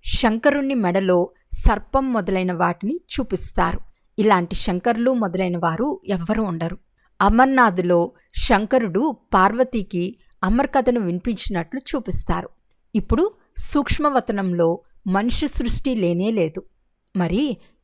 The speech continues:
కథను అక్కడ ఎలా వినిపిస్తారు? పోతే సూక్ష్మవతనం కేవలం సాక్షాత్కారం అవుతుంది. ఎవరైతే పూర్తి పవిత్రంగా ఉంటారో వారికి సాక్షాత్కారం అవుతుంది.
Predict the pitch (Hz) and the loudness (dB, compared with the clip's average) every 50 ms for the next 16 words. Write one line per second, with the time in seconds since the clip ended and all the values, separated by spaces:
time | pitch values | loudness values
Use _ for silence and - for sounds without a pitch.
0 | _ - 208 180 190 202 190 180 226 294 277 - - _ - 208 214 - 247 226 | _ 0 2 2 4 2 2 0 -2 -2 -4 -6 -8 _ -6 -4 -2 0 0 2
1 | 196 180 208 247 262 262 247 240 233 233 226 - - - 196 190 180 180 180 175 | 2 4 4 2 2 2 -2 -4 -2 -2 -2 -2 0 0 0 0 0 -2 -2 -4
2 | 190 - _ _ _ _ _ _ _ - 190 175 170 175 - 220 294 370 - - | -6 -10 _ _ _ _ _ _ _ 0 2 2 2 2 0 0 0 0 -4 -10
3 | _ - _ - - - - 277 262 - - 302 285 294 285 277 262 269 262 254 | _ -20 _ -6 -4 -2 -2 -2 0 2 0 2 0 0 0 0 0 0 0 -2
4 | 262 254 240 - - 208 208 220 214 233 202 170 - - _ _ - - - 247 | -2 -4 -2 0 2 2 2 2 0 -2 -2 -4 -6 -10 _ _ -2 2 2 2
5 | 233 233 - - 277 247 233 - - 185 170 190 220 262 247 202 - - 175 180 | 2 4 4 6 6 6 4 2 -2 -2 -2 0 0 -2 -2 -4 -4 -4 -4 -4
6 | 185 185 - - _ _ _ _ _ _ _ _ _ _ _ - 220 202 240 262 | -4 -8 -10 -12 _ _ _ _ _ _ _ _ _ _ _ 2 4 4 4 4
7 | 269 277 285 - - 302 294 - - 247 254 277 254 - - 277 - - 214 190 | 4 4 2 2 0 0 0 0 -2 -2 0 0 0 -2 -4 -2 2 2 2 2
8 | 202 202 - 240 233 226 214 220 220 202 180 180 - - 180 180 175 185 202 180 | 0 -2 -2 -2 0 0 2 2 0 0 0 -2 -2 0 0 0 2 0 0 -2
9 | - - _ _ _ _ _ - 180 180 170 165 170 - - 320 392 - _ _ | -4 -8 _ _ _ _ _ 0 4 4 4 4 2 -2 -2 -4 -4 -4 _ _
10 | _ _ - - - 285 240 233 - - - 294 262 254 - - 190 170 185 254 | _ _ -6 2 4 4 4 4 0 0 2 2 2 2 -2 -4 -4 -2 -2 -2
11 | 311 269 202 180 - - 170 175 180 208 | 0 0 -2 -2 -2 -6 -6 -6 -8 -10